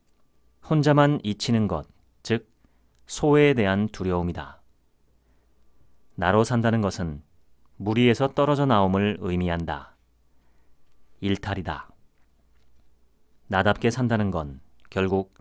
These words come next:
내 생각을 기반으로 산다는 얘기다. 이제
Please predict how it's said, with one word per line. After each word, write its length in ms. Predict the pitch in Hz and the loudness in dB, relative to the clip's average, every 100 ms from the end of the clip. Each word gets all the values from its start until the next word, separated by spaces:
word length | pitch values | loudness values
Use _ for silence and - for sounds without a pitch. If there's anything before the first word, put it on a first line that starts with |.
| _ _ _ _ | _ _ _ _
내 240 | - 98 117 | -2 2 2
생각을 460 | 143 135 127 131 | 2 0 2 0
기반으로 600 | 131 104 95 92 95 98 - | -2 -2 -2 0 -2 -2 -8
산다는 520 | - 117 104 101 104 | -10 -4 -2 0 0
얘기다. 460 | 87 80 82 69 - _ _ _ _ _ _ _ _ _ _ _ _ _ _ _ - | -2 -6 -10 -12 -20 _ _ _ _ _ _ _ _ _ _ _ _ _ _ _ -8
이제 440 | 92 101 87 76 | 0 2 2 -4